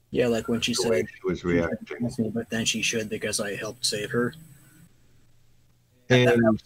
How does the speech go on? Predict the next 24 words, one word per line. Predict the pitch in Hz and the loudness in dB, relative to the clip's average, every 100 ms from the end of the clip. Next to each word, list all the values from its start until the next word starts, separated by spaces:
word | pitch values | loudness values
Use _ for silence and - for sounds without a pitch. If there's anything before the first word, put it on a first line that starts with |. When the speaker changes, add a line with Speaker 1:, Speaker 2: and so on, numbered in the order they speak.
| - - - | -16 -12 0
Speaker 1:
that | 117 | 2
was | 107 110 | 2 -4
weird. | 85 - - - - _ _ _ _ _ 113 | -6 -8 -12 -20 -20 _ _ _ _ _ -2
Speaker 2:
the | 113 | -2
people | - - 143 139 123 117 | 2 4 4 6 4 4
who | 101 123 113 104 98 95 - _ _ _ _ _ _ _ _ _ _ _ _ 117 | 2 4 4 2 0 -4 -12 _ _ _ _ _ _ _ _ _ _ _ _ -8
uh, | - | -8
she | - 143 | -2 -2
seemed | 135 190 196 196 | 2 2 2 -2
to | |
be | 131 127 | -2 -2
describing | 101 101 - - 123 113 95 90 | -2 -8 -6 0 0 2 0 -2
the | 87 | 0
ruin | 101 110 104 95 | 0 2 2 0
of | 87 | -2
her | 92 85 | -4 -4
temple. | - 104 - 62 - 92 _ _ _ - - - - _ - - _ _ _ - | -2 -2 -2 -6 -6 -14 _ _ _ -20 -18 -18 -20 _ -20 -20 _ _ _ -4
And | 101 95 | 0 2
it | - | 0
sounded | - - - - - - - - 123 135 110 92 | -6 -10 -10 -10 -12 -12 -6 0 4 4 2 -2
perhaps | - 107 - 113 95 - - - - _ _ _ _ _ _ - _ _ - | -6 -8 -2 -2 -2 -4 -12 -12 -14 _ _ _ _ _ _ -20 _ _ -4
like | 92 92 95 - - _ - - - _ _ _ _ _ _ | 0 2 2 0 -8 _ -20 -20 -20 _ _ _ _ _ _
your, | 104 98 104 107 107 101 98 90 85 | -8 2 6 6 6 6 4 2 0
uh, | 80 | -4